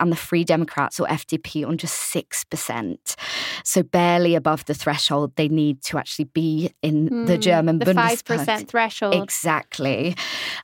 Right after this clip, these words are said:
Speaker 1: Just to add a little bit of context to this, uh, the S P D got around twenty-six percent of the vote in twenty twenty-one at the last federal elections. So they've just hemorrhaged support since then, um, and have slid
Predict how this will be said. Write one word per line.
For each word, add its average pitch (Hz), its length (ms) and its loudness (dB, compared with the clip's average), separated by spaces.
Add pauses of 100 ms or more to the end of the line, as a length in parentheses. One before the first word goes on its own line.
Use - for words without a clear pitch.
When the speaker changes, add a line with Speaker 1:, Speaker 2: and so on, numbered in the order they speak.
Speaker 1:
Just - 240 0
to 240 100 6
add 202 240 4
a 196 40 2
little 175 260 4
bit 170 140 0
of 156 100 -8
context 190 540 0
to 247 80 2
this, 269 380 2
uh, 185 160 4
the - 160 2
S 214 140 2
P - 140 0
D 190 340 2
got 175 340 2
around 160 600 0
twenty-six - 800 -2
percent 151 640 0
of 156 180 0
the 151 80 -6
vote 135 360 0
in 175 140 0
twenty 156 380 -2
twenty-one 165 640 2
at 156 80 0
the 160 80 2
last 165 380 2
federal 151 280 0
elections. 151 560 0
So 160 120 -2
they've 170 160 0
just 240 200 0
hemorrhaged 202 640 2
support 165 640 0 (360)
since - 320 0
then, 185 320 4
um, 165 360 4
and 165 120 2
have - 80 -2
slid 170 460 2